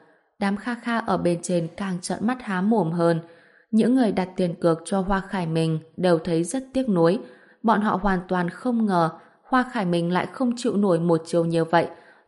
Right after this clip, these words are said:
kể cả gắng gượng nửa tiếng cũng được mà. Kha Kha dậm chân nói: "Thiệt tình, tên râu ria xồm xoàm đáng chết này,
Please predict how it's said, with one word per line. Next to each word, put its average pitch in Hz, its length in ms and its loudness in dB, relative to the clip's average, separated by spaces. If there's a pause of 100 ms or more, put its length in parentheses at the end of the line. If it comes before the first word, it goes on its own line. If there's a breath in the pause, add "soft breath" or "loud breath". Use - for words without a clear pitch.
kể 208 140 2
cả 185 280 -4
gắng 196 240 -4
gượng 202 240 0
nửa 190 180 4
tiếng 170 420 -2
cũng 214 200 0
được 220 240 -2
mà. 165 240 -4 (600)
Kha - 200 -2
Kha 175 240 -2
dậm 165 260 -2
chân 170 280 -4
nói: 160 300 0 (1040)
"Thiệt 175 280 2
tình, 160 200 0 (440 soft breath)
tên 233 160 4
râu 233 160 4
ria 233 180 4
xồm 220 240 2 (100)
xoàm 170 260 2
đáng 180 240 -2
chết 285 200 -4
này, 160 260 0